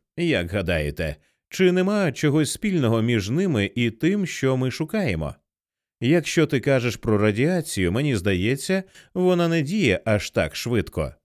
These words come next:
відповів Джо. «Якщо це не дуже потужна радіація», —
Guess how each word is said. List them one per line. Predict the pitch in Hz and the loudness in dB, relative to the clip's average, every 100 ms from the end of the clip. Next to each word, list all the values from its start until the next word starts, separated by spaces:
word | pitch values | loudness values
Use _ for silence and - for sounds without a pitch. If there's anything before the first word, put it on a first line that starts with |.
| _ | _
відповів | 120 95 90 82 80 | -4 -2 -2 -4 -4
Джо. | 78 87 69 - _ _ _ _ _ | -4 -4 -4 -8 _ _ _ _ _
«Якщо | - 180 180 - 202 185 | -2 0 0 0 0 0
це | - 175 | 0 0
не | 165 | 2
дуже | 160 185 165 160 | 2 2 2 0
потужна | 156 165 165 208 123 92 | 0 -2 0 -2 0 0
радіація», — | 90 82 101 87 78 - 87 78 | 2 2 2 2 0 0 0 0